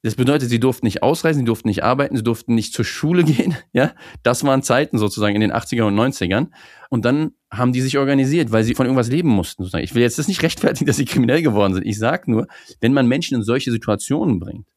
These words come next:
und ihnen keine Perspektive gibt, dann muss man natürlich humanpsychologisch davon ausgehen, ja, dass sie sich eben dem zuwidmen und dass sie da auch natürlich begeisterbar <laughs> sind für solche Strukturen.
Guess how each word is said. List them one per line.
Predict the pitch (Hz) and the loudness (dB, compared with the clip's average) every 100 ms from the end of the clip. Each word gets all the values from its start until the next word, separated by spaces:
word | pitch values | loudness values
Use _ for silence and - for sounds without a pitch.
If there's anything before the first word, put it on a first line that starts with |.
| _ - - | _ -20 -6
und | 113 135 | -4 -2
ihnen | 120 | -2
keine | - 147 170 | -2 -2 -2
Perspektive | 143 - 120 - 113 87 | -2 -2 -6 -6 -6 -6
gibt, | 90 90 _ _ - _ | -8 -12 _ _ -20 _
dann | 113 120 | 2 4
muss | 151 196 180 | 2 0 0
man | 151 | 2
natürlich | 127 - 127 123 _ _ _ - | 0 0 -2 -2 _ _ _ -4
humanpsychologisch | 123 131 202 - - 101 95 110 | 0 2 2 0 0 2 2 0
davon | 120 - 104 | -2 0 0
ausgehen, | 117 180 - 101 117 233 208 - | 0 -2 -2 0 0 -2 -8 -4
ja, | 101 151 - - _ - | -2 -2 -6 -20 _ -4
dass | 127 | -4
sie | - 147 - | -2 -4 -4
sich | 117 139 139 - - | -2 -2 -2 -10 -8
eben | 131 135 131 113 | -4 -2 -2 0
dem | 135 165 156 | 2 0 -2
zuwidmen | - 226 143 92 107 143 | -4 -2 0 0 0 2
und | 113 | 2
dass | 120 | 0
sie | 135 | 0
da | 120 | 0
auch | - - - _ - | -2 -4 -8 _ -6
natürlich | 117 123 139 | -4 -4 -4
begeisterbar | - 110 240 - - 123 - 117 | -2 0 -2 -2 0 0 -2 -2
<laughs> | |
sind | 156 - - - - | -2 -4 -14 -20 -4
für | 123 | 0
solche | 113 127 - | 2 2 0
Strukturen. | - 123 117 - - - | -2 -4 -4 -6 -6 -8